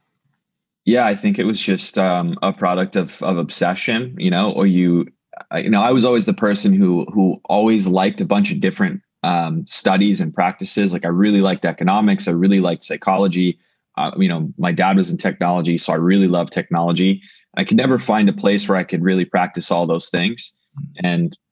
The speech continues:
you know, the Bitcoin paper has so many undertones of various different practices and studies like that. So that's where it,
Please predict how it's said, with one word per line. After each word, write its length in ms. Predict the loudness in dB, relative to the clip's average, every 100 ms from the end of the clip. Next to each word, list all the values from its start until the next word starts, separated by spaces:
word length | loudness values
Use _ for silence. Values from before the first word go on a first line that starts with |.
| -4
you 100 | -2
know, 140 | -2
the 100 | -2
Bitcoin 460 | 0 0 0 -2 0
paper 340 | 0 0 0
has 240 | 0 -2 -2
so 220 | 0 4
many 180 | 4 2
undertones 600 | 2 2 2 -2 -4 -4
of 140 | -6 -10 -8
various 480 | -2 0 0 -2 -2
different 320 | -4 -4 -4
practices 480 | -4 -4 -10 -14 -10
and 100 | -8
studies 380 | -4 -2 -2 -2
like 240 | -4 -4
that. 200 | -6 -6
So 200 | -4 -2
that's 480 | -2 -4 -6 -10 -4
where 220 | 0 0
it, 120 | -2